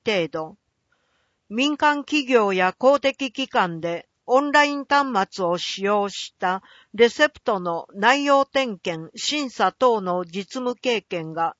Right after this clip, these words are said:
一年以上の人。ワード、Excel初級以上。国民健康保健室、電話、八四一の一四零三、ファックス、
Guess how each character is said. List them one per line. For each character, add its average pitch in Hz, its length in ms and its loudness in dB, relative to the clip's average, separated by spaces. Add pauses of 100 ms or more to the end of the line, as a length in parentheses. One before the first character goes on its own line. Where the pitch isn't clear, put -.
一 277 280 -10
年 269 300 -2
以 269 120 -8
上 208 300 0
の 156 180 -8
人。 - 480 -14 (640)
ワ 262 240 4
ー - 20 2
ド、 277 220 4
Excel 185 640 -2
初 180 340 -6
級 196 340 -2
以 185 180 -8
上。 151 480 -10 (720)
国 254 280 2
民 294 200 0
健 277 280 0
康 269 220 6
保 262 180 0
健 233 300 0
室、 - 480 -10 (260)
電 202 380 -2
話、 180 240 -4 (300)
八 - 360 -2
四 269 320 0
一 214 360 -10
の 165 320 -6
一 233 300 -8
四 269 340 0
零 196 260 -2
三、 165 400 -8 (380)
フ - 40 -20
ァ 254 100 2
ッ 247 40 0
ク - 140 -12
ス、 - 260 -12